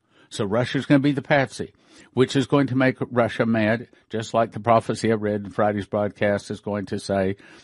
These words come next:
that the bear is going to get angry, more angry, more strong, more, more strength and more anger. Let's go on now. He says, "Ukraine continues to prepare to attack Donetsk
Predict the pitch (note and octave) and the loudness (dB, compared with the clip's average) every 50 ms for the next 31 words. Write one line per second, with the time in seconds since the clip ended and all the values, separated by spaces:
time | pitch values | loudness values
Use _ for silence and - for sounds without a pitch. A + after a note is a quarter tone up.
0 | _ - A#2 G#2+ - - G#2 D#2 G#2 G#2+ G#2+ G#2 G#2+ G#2+ - - G#2 G2+ G2+ F#2+ | _ -2 -2 -2 -2 -4 -6 -4 -2 0 2 2 2 2 0 0 -2 -2 -2 -2
1 | F2 G2 G#2 - - A#2+ A#2+ A2+ G2 - - D#2+ - - _ _ _ _ _ _ | -2 -4 -4 -4 -2 -2 0 0 0 -4 -6 -12 -16 -18 _ _ _ _ _ _
2 | _ - A2 A#2 C3 C#3 C3+ A#2 G2+ G2+ F#2+ F2+ E2+ - D#2+ D2 F2+ _ _ _ | _ -4 0 2 4 4 2 2 -2 -4 -6 -6 -8 -14 -16 -18 -20 _ _ _
3 | _ _ - G2+ A2 B2 B2+ C3+ C3 - - - - G#2 F2+ F2 F#2 - _ _ | _ _ -4 -2 0 2 4 2 2 0 -4 -4 -4 -4 -4 -4 -10 -16 _ _
4 | - - A2 A#2+ B2+ - - - - B2+ C3 C3+ B2 - - - D3 C#3+ C#3 - | -8 -6 -4 -4 -4 -6 -10 -16 -12 -8 -6 -6 -6 -8 -4 0 0 0 2 2
5 | C#3 B2 A#2+ A#2 A2 A2 A2 G2+ E2+ F2 E2+ F#2 G#2 - - B2+ G2+ F2+ D#2+ D2 | 0 0 0 0 0 -2 -4 -6 -6 -8 -8 -8 -8 -8 -6 -6 -6 -6 -8 -10
6 | - _ _ _ _ _ _ _ _ _ _ _ _ _ _ _ _ _ _ - | -14 _ _ _ _ _ _ _ _ _ _ _ _ _ _ _ _ _ _ 0
7 | C3 C3 - E3+ D#3 C#3+ C3+ C#3 C#3+ C3 - - F#3 G3+ A3+ A3 G#3 F3+ - - | 0 2 4 4 4 4 4 2 0 0 0 0 2 4 4 4 2 2 0 -2
8 | D3 D3+ - D#3+ D#3 D#3+ E3 D#3+ D3 - - - B2 - - - C#3+ C#3+ C#3 C#3 | -4 -2 -2 -2 -2 0 0 -2 -2 -4 -6 -12 -12 -8 -2 0 2 2 4 2
9 | C3+ - - A2+ A#2 - - B2+ A#2+ A#2 - - G#2 B2 B2 B2 B2+ B2+ B2 B2+ | 0 0 -2 -4 -4 -2 0 2 2 2 0 -2 -2 0 0 2 2 2 0 0
10 | B2 - - - | -2 -4 -14 -16